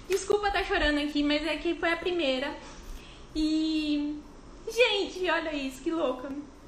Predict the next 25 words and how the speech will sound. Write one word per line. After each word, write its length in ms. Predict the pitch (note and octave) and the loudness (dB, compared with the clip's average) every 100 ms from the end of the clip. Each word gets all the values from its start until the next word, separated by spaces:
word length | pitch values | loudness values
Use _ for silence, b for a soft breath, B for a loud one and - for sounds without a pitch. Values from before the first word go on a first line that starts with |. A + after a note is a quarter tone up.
| - - G4+ | -20 -14 0
Mas 280 | D#4+ F4 | 4 4
essa 260 | G4+ G4 G#4+ | 2 0 -2
sou 220 | G#4+ B4 A#4+ | 0 2 4
eu. 200 | G#4 G4+ G4 - - - - - - - - - - - - - - - - - - - - - - - - - - - - - - - - - - - - - - - - - - - - - | 4 0 -2 -12 -18 -20 -20 -20 -20 -20 -20 -20 -20 -20 -18 -18 -18 -20 -20 -18 -18 -18 -18 -18 -18 -18 -16 -16 -16 -16 -16 -18 -16 -16 -16 -16 -14 -14 -14 -16 -16 -16 -16 -16 -18 -18 -14 -2
Essa 280 | F4 E4+ G4+ | 0 2 2
é 20 | |
a 60 | G4 | 6
Luana 520 | F#4+ F4 D#4+ F4 G4+ | 6 6 4 4 4
real. 600 | F#4+ D#4 D4 C#4+ E4+ F#4+ - - - - - | 4 6 8 6 4 -4 -10 -16 -18 -18 -2
Essa 280 | D4 E4+ E4+ | 0 0 0
é 40 | |
a 20 | |
Luana 320 | E4+ E4 D4 | 2 2 0
que 120 | D#4+ - | -4 -2
talvez 460 | E4+ D#4 C#4+ D4 | 0 2 2 2
eu 80 | D#4+ | 2
não 180 | D4+ D4+ | 0 0
consiga 600 | F#4 G4+ - G#4+ F4 F#4+ | 0 0 0 0 2 0
mostrar 680 | D#4 E4+ E4 - D4 E4 - | 0 -2 0 0 0 0 -4
nos 260 | F#4+ G#4 D#4+ F4 | 0 0 0 -4
stories. 640 | - E4 C4+ D#4+ E4 E4+ - - B B B B - - - - - - - - - - G4 | -2 0 2 2 0 -6 -10 -14 B B B B -18 -18 -18 -16 -16 -16 -16 -16 -16 -12 2
Mas 300 | F4+ F4 - | 4 4 2
foi 200 | A4 G4 | 2 2
sensacional, 760 | G#4 G#4 G#4 - G#4+ G4+ F4+ D#4+ | 0 -2 -2 -2 -4 0 0 0
gente. 520 | D4+ D4 C4 C4 - | -4 -4 -6 -6 -10